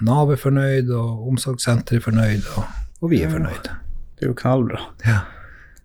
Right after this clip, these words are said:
Speaker 1: Så der har vi dem, eh, triller mat, eh, og har mye sånn logistikkarbeid. Kjører bingo for de eldre. Eh, ut og går tur med de eldre.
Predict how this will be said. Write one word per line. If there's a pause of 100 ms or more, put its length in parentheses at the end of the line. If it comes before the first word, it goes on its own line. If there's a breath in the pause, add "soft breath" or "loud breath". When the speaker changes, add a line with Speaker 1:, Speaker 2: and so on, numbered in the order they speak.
(220)
Speaker 1:
Så
der
har
vi
dem,
eh,
triller
mat, (180)
eh,
og
har
mye
sånn
logistikkarbeid. (1400 loud breath)
Kjører
bingo
for
de
eldre. (1300 loud breath)
Eh,
ut
og
går
tur
med
de
eldre.